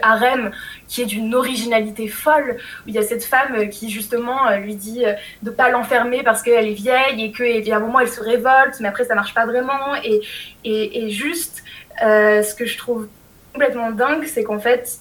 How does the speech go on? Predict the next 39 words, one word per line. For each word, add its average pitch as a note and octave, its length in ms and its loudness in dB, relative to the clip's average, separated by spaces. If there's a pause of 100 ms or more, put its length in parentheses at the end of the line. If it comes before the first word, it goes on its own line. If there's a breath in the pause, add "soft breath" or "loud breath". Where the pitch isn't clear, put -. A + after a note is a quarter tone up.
plus B3+ 140 -12
de A#3+ 40 -2
cinquante B3 400 0
ans A3+ 60 2
après, C4+ 480 0
personnellement, A#3 840 -2
en A3 80 -4
tant G#3+ 220 -6
que G#3 720 4 (640 loud breath)
personne B3 280 -2
qui A#3 120 -12
va G#3 240 4
assidûment A3+ 460 -4
au G#3+ 40 -2
cinéma, G#3+ 360 0
je A3 100 -4
n'ai A3 260 -4
jamais B3 480 0
rien A#3 240 -2
vu G#3+ 140 -10
de G3+ 40 -14
semblable. A3 640 -2 (300 loud breath)
Jamais. A#3+ 480 0
En A3 80 -8
fait, G#3+ 180 -4
c'est A#3 100 -8
d'une G#3 240 -6
telle C#4+ 280 2 (160)
inventivité, A#3 720 -10
c'est C4 160 -8
d'une G#3 220 -8
telle C4+ 240 -2
originalité, A3+ 580 -2
c'est B3 160 -4
surtout G#3+ 240 -8
d'une A3 160 -4
telle G#3+ 280 2
intimité B3 580 0 (520 loud breath)
que A#3 300 0